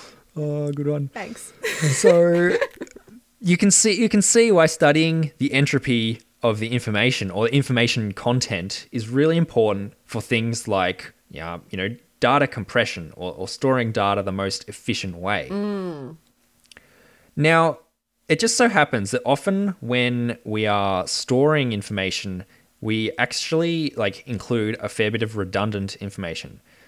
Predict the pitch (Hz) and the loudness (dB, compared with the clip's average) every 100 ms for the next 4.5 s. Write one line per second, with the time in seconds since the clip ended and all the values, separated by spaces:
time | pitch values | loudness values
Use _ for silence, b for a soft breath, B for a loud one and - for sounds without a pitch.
0 | b b b _ _ - - 143 135 139 | b b b _ _ -4 2 4 4 2
1 | 135 - _ _ _ _ _ _ _ _ | 0 -6 _ _ _ _ _ _ _ _
2 | 120 117 - 117 104 - 117 - 127 113 | -2 -2 -2 -4 -4 -6 -10 -2 0 2
3 | 113 110 113 101 110 104 113 101 95 98 | 2 0 -2 0 2 0 2 0 -2 -6
4 | 104 101 98 98 | -4 -4 -4 -6